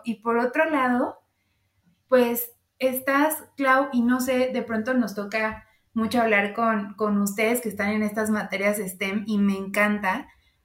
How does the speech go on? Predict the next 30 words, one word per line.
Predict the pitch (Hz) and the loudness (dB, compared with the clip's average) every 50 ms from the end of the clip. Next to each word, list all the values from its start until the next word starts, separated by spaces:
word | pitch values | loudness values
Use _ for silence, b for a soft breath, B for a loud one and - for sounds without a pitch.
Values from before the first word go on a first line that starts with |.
| _ _ _ _ _ _ _ _ _ 208 - | _ _ _ _ _ _ _ _ _ -20 -4
que | - 254 247 240 240 240 240 | 2 2 4 4 4 4 4
de | 269 262 | 2 4
pronto | 269 285 285 285 294 285 320 339 349 349 | 4 4 6 6 6 6 4 2 2 2
pareciera | - 254 226 226 226 247 247 262 277 269 | 0 -2 -2 0 0 2 2 2 2 2
que | 262 233 | 0 0
no | 226 226 233 | 2 2 2
se | 233 262 254 | 2 0 2
dan | 254 254 254 254 254 254 | 2 2 2 2 2 2
cuenta | 262 254 247 247 247 247 208 208 214 294 - - - _ _ _ _ _ _ _ | 4 4 6 6 6 4 2 -2 -6 -6 -8 -12 -18 _ _ _ _ _ _ _
o | 226 220 220 | -2 -2 0
que | 220 240 233 | 0 0 2
ya | 240 240 | 2 4
normalizaron | 247 254 269 285 285 302 285 254 214 208 202 202 202 226 226 226 240 254 254 | 4 6 6 6 6 6 4 4 4 0 -2 -2 0 0 2 2 2 2 0
estar | 233 - - 226 220 | 0 -2 -2 0 0
en | 233 247 247 247 | 4 4 6 6
un | 247 240 | 6 6
mundo | 240 247 247 247 247 254 262 269 285 285 - - - - | 6 6 6 6 6 6 4 2 0 0 -4 -12 -16 -8
de | 185 196 202 202 202 | -6 -4 -2 0 2
hombres, | 220 294 359 359 262 - - - - - - _ _ | 2 2 0 -2 -4 -6 -6 -12 -16 -20 -20 _ _
¿no? | - 202 214 254 294 262 | -4 -2 0 0 0 0
Tradicionalmente | 247 214 208 208 214 202 226 214 226 233 247 285 277 285 277 | 0 0 0 0 0 0 0 0 2 4 4 4 4 2 0
de | 220 208 202 | -2 0 0
hombres, | 196 208 220 240 247 247 | 2 2 2 2 0 -2
que | - 208 | -4 -8
justo | - 226 226 - 285 | -8 -8 -2 -2 -2
estamos | 285 285 254 233 233 254 247 254 | 0 0 0 0 2 0 0 -2
trabajando | 226 190 185 180 180 180 190 202 202 208 226 233 226 | -4 -4 -2 -4 -4 -4 -2 0 0 2 2 0 0
para | - 220 190 185 185 180 180 180 180 B B B B B B B B B B B - - _ _ _ | -2 -2 -2 -2 0 -2 -2 -4 -6 B B B B B B B B B B B -20 -20 _ _ _
cambiar | - 226 220 220 220 226 226 226 233 233 240 240 254 | -2 0 2 2 2 4 4 6 6 6 6 6 4
y | 269 247 | 2 0